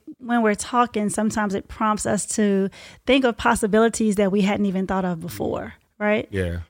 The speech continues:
Speaker 1: And sometimes we don't, I, I don't have all the answers.
Speaker 2: Right.
Speaker 1: Sometimes you have to walk away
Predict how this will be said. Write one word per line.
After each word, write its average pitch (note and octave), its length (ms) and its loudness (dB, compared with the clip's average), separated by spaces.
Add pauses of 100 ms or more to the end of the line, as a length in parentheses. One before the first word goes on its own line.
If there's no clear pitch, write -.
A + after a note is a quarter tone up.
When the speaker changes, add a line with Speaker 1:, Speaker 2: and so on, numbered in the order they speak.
Speaker 1:
And A3+ 160 2
sometimes C4+ 460 4
we C#4 80 4
don't, - 240 2
I, A3+ 340 0
I G3+ 40 2
don't C4+ 180 2
have G3 160 0
all F3 140 0
the F3+ 80 -4
answers. G3 480 -6
Speaker 2:
Right. E2+ 240 -4 (180)
Speaker 1:
Sometimes A#3+ 500 2
you A#3 80 4
have A3+ 160 4
to G3+ 120 0
walk G#3+ 240 4
away G#3 520 4